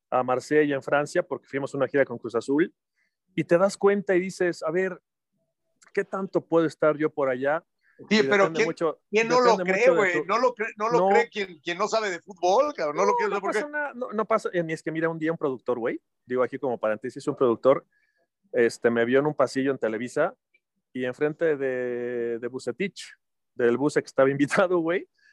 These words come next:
Speaker 1: y le dice, "¿Cómo ve, Buce, este pinche troncazo?" Y Bucetich se enojó y le dijo, "Este troncazo, güey, lo que te dieron en Europa, y si no era mejor que Márquez, estaba muy a la par, nomás que este güey era zurdo."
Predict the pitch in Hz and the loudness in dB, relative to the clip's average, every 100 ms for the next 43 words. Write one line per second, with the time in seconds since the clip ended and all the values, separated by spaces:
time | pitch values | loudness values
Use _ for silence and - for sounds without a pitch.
0 | _ _ _ _ _ 139 147 151 165 - | _ _ _ _ _ -4 -2 0 -2 0
1 | 403 381 381 415 415 359 349 - 339 330 | 0 0 0 -4 -4 -2 -2 -2 -8 -8
2 | 320 - 330 285 262 262 269 285 294 294 | -8 -4 -4 0 0 2 0 -2 -4 0
3 | 254 247 - - 117 117 - 123 127 147 | 2 2 0 -10 -10 -10 -6 -6 -2 -4
4 | - 123 117 110 143 143 135 135 143 156 | 0 0 2 2 2 2 2 2 2 2
5 | 165 135 131 151 160 156 165 147 - 127 | -2 -4 0 0 0 -2 -2 -2 -6 -4
6 | 131 156 151 123 123 127 139 151 160 175 | -4 -2 -4 -4 -4 -4 -2 -2 0 -2
7 | - _ _ _ _ _ _ _ 127 127 | -4 _ _ _ _ _ _ _ -12 -6
8 | 135 156 139 160 139 127 143 - - 113 | -4 -2 -4 -6 -6 -4 -4 -4 -10 -4
9 | 131 131 135 131 113 - 151 139 135 - | -2 -2 -4 -4 -4 -4 -4 -4 -8 -8
10 | - 131 135 135 127 - 160 180 214 | -8 -2 -2 0 -2 -2 -2 -2 -4